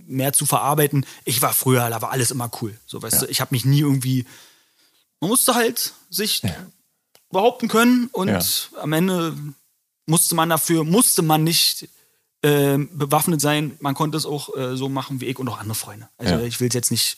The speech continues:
Speaker 2: Ja.
Speaker 1: überdramatisieren, dass wir in Compton groß geworden sind. So, weißt du, was ich meine?
Speaker 2: <laughs> Du, du bist, äh, dreizehn und nicht mal im Stimmbuch, als du beginnst, so deine, deine ersten Rap-C Ds aufzunehmen oder beziehungsweise ersten Rap-Tapes da über, über Benjamin Blümchen und, und Bibi Blocksberg drüber gerappt hast.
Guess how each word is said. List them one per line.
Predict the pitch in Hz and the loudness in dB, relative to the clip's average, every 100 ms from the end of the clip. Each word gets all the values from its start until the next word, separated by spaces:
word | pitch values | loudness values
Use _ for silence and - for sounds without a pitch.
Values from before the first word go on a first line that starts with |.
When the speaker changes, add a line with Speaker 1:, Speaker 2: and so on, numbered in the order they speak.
| - | -2
Speaker 2:
Ja. | 101 | 0
Speaker 1:
überdramatisieren, | 143 135 131 135 127 123 139 | 2 2 2 -2 -2 -2 0
dass | 127 117 | 0 -2
wir | 131 127 | -2 -2
in | 123 | -4
Compton | 113 127 139 | -2 -2 0
groß | 113 113 | -4 -4
geworden | 110 110 | -6 -8
sind. | 104 | -10
So, | - | -10
weißt | 113 127 | -8 -6
du, | |
was | |
ich | 127 | 0
meine? | 107 | 0
Speaker 2:
<laughs> | - - - _ - 127 156 - | 0 -6 -14 _ -10 -6 -4 -2
Du, | 120 131 | 0 2
du | 123 | 4
bist, | 131 165 | 4 4
äh, | 131 104 | 2 0
dreizehn | 107 90 98 113 147 - 147 139 139 | 0 0 4 4 2 2 2 2 0
und | - 117 123 | 0 0 2
nicht | 127 117 | -2 0
mal | 120 | 2
im | 110 | 2
Stimmbuch, | - - 117 110 - | 2 0 0 -2 -2
als | 101 - | -6 -4
du | |
beginnst, | 95 90 95 95 - | -4 0 2 2 0
so | 92 | 0
deine, | 92 87 90 | 2 2 2
deine | 90 87 87 | 2 2 2
ersten | 90 - 90 | 0 0 0
Rap-C | 85 85 - - | 0 -2 -6 -4
Ds | 76 73 71 - | -2 -4 -4 -4
aufzunehmen | 73 73 - 80 78 78 - - | -4 -4 -4 -2 -2 -2 -4 -2
oder | 87 82 | 2 2
beziehungsweise | 78 85 104 90 85 | 0 -2 -2 0 0
ersten | 85 80 87 | -2 -4 -2
Rap-Tapes | 82 - _ - 95 104 - - | -2 -4 _ -4 -2 -2 -4 0
da | 90 95 | 0 0
über, | 95 87 | -2 -2
über | - 92 87 | -2 -2 -2
Benjamin | 87 87 87 85 | -2 -2 -2 -2
Blümchen | 92 98 - 95 92 | -2 -4 -2 -2 -2
und, | 87 85 | -4 -4
und | 90 | -4
Bibi | 92 | -4
Blocksberg | 85 - 98 - 104 - | -2 -2 -2 0 -2 0
drüber | 104 101 | 0 0
gerappt | 95 95 98 120 | 2 0 0 -4
hast. | 131 | -4